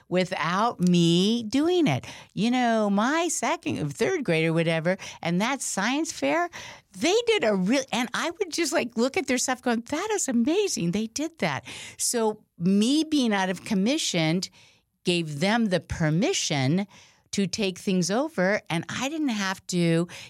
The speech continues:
you know, I collaborated a little bit. That's when our, they, our children got older, and I'd get a call from college or whatever. I'd say, "Okay, I'm gonna stop right here and tell me, do you want me to listen? Do you want me to offer an opinion?"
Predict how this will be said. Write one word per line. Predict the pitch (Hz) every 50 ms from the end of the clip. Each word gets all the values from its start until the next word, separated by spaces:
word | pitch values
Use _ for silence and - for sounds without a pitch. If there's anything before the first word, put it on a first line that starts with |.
| _
you | - 294 320
know, | 302 311
I | 311
collaborated | - - - 185 160 151 143 139 151 175 175 175 180 185 185 185 180 185 175
a | 180
little | 175 185 180
bit. | 175 185 180 180
That's | 185 180 220 233 - - - - - -
when | 160 160 165 160
our, | 147 139 139 135
they, | 127 147 143 135 - -
our | 147 156 147
children | 135 - - - 180 165 170 175 170
got | 151 151 143 147
older, | 156 170 190 202 214 226 262 294 302 - _ _ _ _ _ _ _ _ _ -
and | 151 160
I'd | 160 165 156
get | 170 170
a | 165
call | 139 - - 165 156 156
from | - - 160 147
college | 135 - 165 175 190 190 202
or | 190
whatever. | 185 180 185 185 185 185 170
I'd | 147 139 131
say, | - 151 147
"Okay, | 143 - 170
I'm | 151 135
gonna | 131 123
stop | 117 - - - 143 -
right | - 139 170 180
here | 170 156 143
and | 135 135 131
tell | - - 131 120
me, | 117 - - - _ _ _ _ _ _ _
do | - 139
you |
want | 143 139 -
me | 135 131
to | 131
listen? | 131 147 190 214 - - 240 240 254 269 269 247 _ _ _ _ _ _ _ _ _ _ - - - - _ _ _ _ _ _
Do | - 156
you |
want | 156 143 139
me | 139 127
to | 120
offer | 110 107 113 - 135
an | 123 120
opinion?" | 123 117 - - 262 262 247 240 233 214 208 202 202 196 226 196